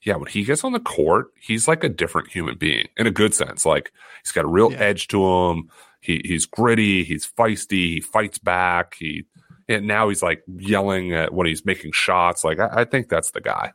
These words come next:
Speaker 1: because you have to have that duality of, of being a, a civilian on one side, then the, the Caped Crusader on the other one. And he's been, he's definitely been Auburn's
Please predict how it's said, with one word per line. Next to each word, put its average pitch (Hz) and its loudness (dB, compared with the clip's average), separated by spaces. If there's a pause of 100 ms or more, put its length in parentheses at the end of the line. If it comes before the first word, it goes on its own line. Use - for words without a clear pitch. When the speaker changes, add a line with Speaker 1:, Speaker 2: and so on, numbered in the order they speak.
Speaker 1:
because 135 -2
you 151 4
have 165 0
to 110 -8
have 107 0
that 87 -2
duality 80 2
of, 67 0 (460)
of 80 -2
being 87 2
a, 76 2 (180)
a 87 0
civilian 98 2
on 87 0
one 85 0
side, 90 2
then 80 -2
the, 78 0 (100)
the 76 -6
Caped - -4
Crusader 80 0
on 76 -4
the 73 -2
other 80 2
one. 85 2
And - -16 (340)
he's 98 2
been, 92 0
he's 104 4
definitely 82 0
been 69 -6
Auburn's 65 -2